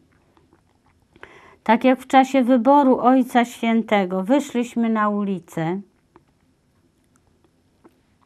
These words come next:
ze śpiewem, z radością,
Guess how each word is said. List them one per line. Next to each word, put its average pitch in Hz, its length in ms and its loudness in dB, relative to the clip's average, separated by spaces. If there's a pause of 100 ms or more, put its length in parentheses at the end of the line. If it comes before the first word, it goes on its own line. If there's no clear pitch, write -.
(760)
ze 247 240 2
śpiewem, 202 760 2
z 214 80 -6
radością, 208 1120 2